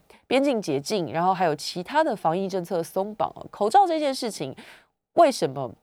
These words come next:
标准要放宽的这么模棱两可？那，呃，你实在很难不跟年底的大选联想在一起。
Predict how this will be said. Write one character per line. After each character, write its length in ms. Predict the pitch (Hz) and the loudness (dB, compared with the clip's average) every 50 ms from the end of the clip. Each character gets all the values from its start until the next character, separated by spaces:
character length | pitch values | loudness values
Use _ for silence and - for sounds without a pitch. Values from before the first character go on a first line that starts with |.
| _ | _
标 280 | - - 214 208 220 240 | 0 4 6 6 6 4
准 240 | - - 175 127 - - | 2 0 -4 -4 -2 0
要 200 | - 180 180 175 | 2 2 2 2
放 240 | - - 202 185 | 2 2 0 0
宽 200 | 175 - 175 165 | 0 -2 -4 -2
的 80 | 160 160 | -2 -2
这 160 | 147 - 196 | -4 -4 -4
么 80 | 170 151 | -4 -4
模 200 | 135 139 143 147 | -4 -4 -4 -4
棱 140 | 147 143 143 | -4 -4 -6
两 200 | 147 143 139 170 | -4 -4 -4 -6
可？ 240 | 180 - 180 - - - - - | -6 -4 -4 -6 -6 -6 -14 -6
那， 120 | - 170 151 - - - - - - - 185 - _ - | -4 -4 -4 -4 -6 -12 -20 -20 -20 -20 -20 -20 _ -10
呃， 260 | - - - - - - - _ _ _ _ - | -6 -6 -6 -6 -8 -10 -12 _ _ _ _ -6
你 140 | 165 185 190 | -2 -2 -2
实 200 | 175 - 202 208 | 0 0 2 6
在 160 | 220 247 220 | 6 6 6
很 240 | 196 - 175 147 135 | 6 0 -4 -4 -2
难 200 | 135 135 135 139 | -2 -4 -4 -4
不 140 | 156 208 190 | -2 -4 -2
跟 340 | 170 185 170 160 160 165 - _ _ _ _ _ | 2 4 4 4 2 0 -6 _ _ _ _ _
年 180 | - 160 165 165 | -4 -4 -2 -2
底 160 | 170 190 156 | -2 -4 -4
的 120 | 143 - 135 | -4 -4 -2
大 200 | - 185 160 147 | 0 2 2 2
选 240 | 135 - - - - - | -2 -4 -10 -12 -12 -8
联 180 | - 143 143 160 | -6 -6 -6 -4
想 200 | 156 - 127 120 | -4 -6 -8 -6
在 160 | - 147 135 | -4 -4 -2
一 80 | 131 139 | -2 -4
起。 280 | 139 - - - - | -6 -8 -10 -12 -12